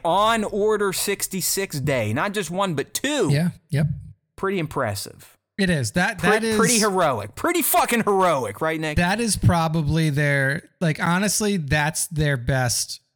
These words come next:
Speaker 2: thing so far.
Speaker 1: Phew.
Speaker 2: Is,
Speaker 1: All right.
Speaker 2: is, is the
Speaker 1: We got
Speaker 2: Grogu,
Speaker 1: one. We got
Speaker 2: the,
Speaker 1: one.
Speaker 2: the Grogu save. Um, so yeah, so that's a strong case.
Speaker 1: All right.
Speaker 2: For sure.
Speaker 1: Okay. All right.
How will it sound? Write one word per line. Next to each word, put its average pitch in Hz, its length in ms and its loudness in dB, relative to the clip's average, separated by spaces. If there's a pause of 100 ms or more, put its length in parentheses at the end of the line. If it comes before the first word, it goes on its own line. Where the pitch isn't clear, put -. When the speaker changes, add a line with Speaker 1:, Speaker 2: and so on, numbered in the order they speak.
(180)
Speaker 2:
thing 131 360 0
so 131 280 -2
far. 185 360 -6
Speaker 1:
Phew. - 340 -6
Speaker 2:
Is, 156 120 2
Speaker 1:
All - 60 2
right. 131 260 -2
Speaker 2:
is, 156 320 0
is 160 220 0
the 160 120 0
Speaker 1:
We 123 100 0
got 151 280 2
Speaker 2:
Grogu, 160 60 0
Speaker 1:
one. 151 340 4 (260)
We 143 120 -6
got 131 180 -2
Speaker 2:
the, 123 60 -2
Speaker 1:
one. 135 280 -2 (200)
Speaker 2:
the 156 100 0
Grogu 160 420 2
save. 160 520 2 (680)
Um, 143 560 0
so 185 200 0
yeah, 151 220 0
so - 160 0
that's 175 220 0
a 196 80 2
strong 170 640 2
case. 139 680 -2
Speaker 1:
All 120 140 -4
right. 107 280 -8
Speaker 2:
For 143 120 0
sure. 165 220 -2
Speaker 1:
Okay. 170 240 -8 (180)
All 151 140 -10
right. 143 240 -12